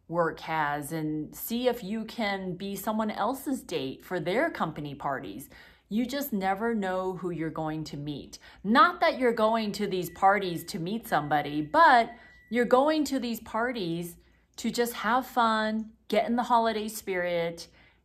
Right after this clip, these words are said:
And if you meet somebody, great. If you don't, that's fine too. But be merry, cheery, and enjoy the holidays. For more tips like these, please subscribe,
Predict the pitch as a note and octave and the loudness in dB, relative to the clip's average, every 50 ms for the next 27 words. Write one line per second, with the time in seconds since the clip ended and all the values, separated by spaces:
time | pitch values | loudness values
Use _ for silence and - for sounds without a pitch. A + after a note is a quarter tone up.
0 | _ _ - F#3 F3 F3 E3 E3 D#3+ D#3+ D#3 D#3+ D#3+ D#3 - E3+ - F3 E3+ F3 | _ _ -6 -4 -2 -2 0 0 0 -2 -2 -4 -6 -8 -12 -12 -8 -6 -4 -4
1 | A#3 C4+ C4+ - D4 C#4 C4+ C4+ C#4 C#4 C#4 C4+ C4 - G#3 G#3 G3+ F3+ D#3+ - | -4 -4 -4 -4 -4 -2 0 0 0 0 0 -2 -2 -2 -2 -2 -2 -2 -4 -6
2 | - - - - E3+ E3 D3+ G3+ G#3 A#3+ C#4 D4+ D#4 D4+ - C4+ C4 C4 C4 - | -8 -10 -8 -8 -8 -6 -2 -2 0 0 0 -2 -4 -4 -2 -2 -2 -2 -4 -8
3 | - - C#4 C#4 C#4 C4+ C4 C4+ - D4+ D#4+ D#4+ C4+ F#3 D3+ C#3 D3 F3 E3 D3+ | -6 -4 -2 -2 -2 -2 -4 -4 -4 -6 -6 -4 -4 -4 -4 -4 -2 0 0 0
4 | D3 - - - - _ _ _ _ _ _ _ _ _ _ _ F3 E3+ A3 A3+ | 0 -2 -4 -10 -18 _ _ _ _ _ _ _ _ _ _ _ -14 -8 -6 -4
5 | A#3 A#3+ A#3 G#3+ G3+ G#3 A3 A#3 A#3+ B3 B3 B3+ B3+ B3+ A#3+ B3 - B3 A#3 A3+ | -2 -2 -2 -2 -2 -2 -2 -2 -4 -4 -4 -4 -6 -6 -8 -8 -6 -4 -2 -2
6 | A#3 A#3 A#3 A#3 A#3 A#3 A#3 A3+ G3 F3+ E3+ E3 D#3+ E3+ D#3+ F#3+ F#3+ F#3+ G#3 G#3 | -2 -2 -2 -4 -6 -6 -6 -4 -4 -4 -4 -4 -4 -6 -6 -4 -4 -2 -2 -2
7 | G#3 G#3 G3+ G3 - F#3+ F#3 F#3 F#3 F3 - C#3 G#2+ - - - - - - - | -2 -4 -4 -2 -2 -2 -2 -2 -2 -4 -4 -6 -8 -10 -12 -14 -14 -14 -12 -8
8 | - E3+ E3 F3 G#3 B3 B3 A#3+ - C#4+ C#4+ C#4+ - C#4 C4+ C4+ C4+ - F#3+ F#3 | -6 -4 -2 -2 0 -2 -2 -2 -4 -4 -4 -2 -2 -2 -2 -2 -2 -2 -4 -2
9 | F#3 F#3 F#3 F#3 F3+ - - - - F3 F3 F#3 E3+ - B3+ A#3 - - - A3+ | -2 -2 -4 -4 -6 -10 -14 -10 -8 -6 -6 -6 -4 -6 -6 -6 -6 -8 -4 0
10 | G3+ F#3 F3 E3+ E3+ E3 E3 E3 E3 D#3 D#3+ | 2 2 4 4 2 2 2 0 -2 -4 -8